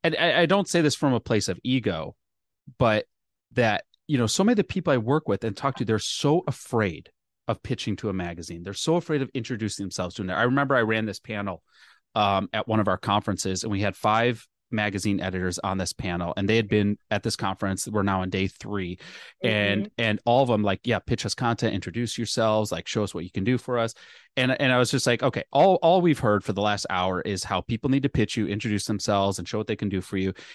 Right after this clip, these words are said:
Speaker 1: And then I just went editor by editor. I said, "How many people have gone up to you over this weekend and introduced themselves to you?" None. And you, none, none, none, none. So all they're saying is, "Come up and talk to us.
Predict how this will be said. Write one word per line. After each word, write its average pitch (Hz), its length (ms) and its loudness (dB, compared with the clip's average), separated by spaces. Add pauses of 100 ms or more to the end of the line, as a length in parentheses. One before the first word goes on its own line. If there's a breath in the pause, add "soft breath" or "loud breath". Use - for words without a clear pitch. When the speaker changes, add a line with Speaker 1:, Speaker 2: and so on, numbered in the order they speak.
(120)
Speaker 1:
And 123 140 4
then 127 80 4
I 123 80 2
just 113 180 -2
went 113 160 0 (280)
editor 127 240 2
by 117 120 2
editor. 101 120 2
I - 20 -6
said, 101 160 -4
"How 139 140 0
many 202 160 0
people 113 300 -4
have 95 120 -4
gone 113 220 0
up 127 140 -4
to - 120 -10
you 104 240 0 (300)
over 117 180 0
this 143 200 -2
weekend 101 320 -2
and - 60 -8
introduced 95 360 -6
themselves - 320 -10
to - 80 -12
you?" 110 60 -20 (420)
None. 95 360 -2 (420)
And 92 200 -4
you, 107 200 0 (180)
none, 90 400 -2 (120)
none, 98 400 0
none, 95 340 -2
none. 107 260 0 (1200 soft breath)
So - 340 2 (320)
all 202 200 8
they're 220 120 6
saying 165 360 2
is, 95 280 0
"Come 190 240 2
up 180 140 2
and 143 120 4
talk 101 220 0
to - 140 -12
us. - 240 -12